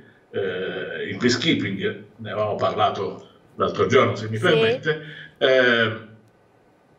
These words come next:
Speaker 1: appunto, il peacekeeping ha una funzione, appunto, di garantire la pace, di cercare di prevenire il conflitto.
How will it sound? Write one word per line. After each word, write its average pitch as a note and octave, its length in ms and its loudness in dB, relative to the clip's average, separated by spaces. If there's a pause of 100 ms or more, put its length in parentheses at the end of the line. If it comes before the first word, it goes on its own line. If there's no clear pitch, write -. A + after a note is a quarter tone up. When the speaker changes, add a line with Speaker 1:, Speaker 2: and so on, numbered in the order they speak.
(140)
Speaker 1:
appunto, B2+ 320 -2
il A2 120 -6
peacekeeping D3 540 -2
ha C3+ 120 2
una A#2 160 -4
funzione, C3+ 640 -2
appunto, A#2 380 -8
di A#2 180 -2
garantire G#2 680 -6
la - 120 -4
pace, - 960 2
di A2+ 360 0
cercare G#2+ 480 0
di G2 120 -8
prevenire G#2 480 -2
il G3 80 -4
conflitto. - 680 -2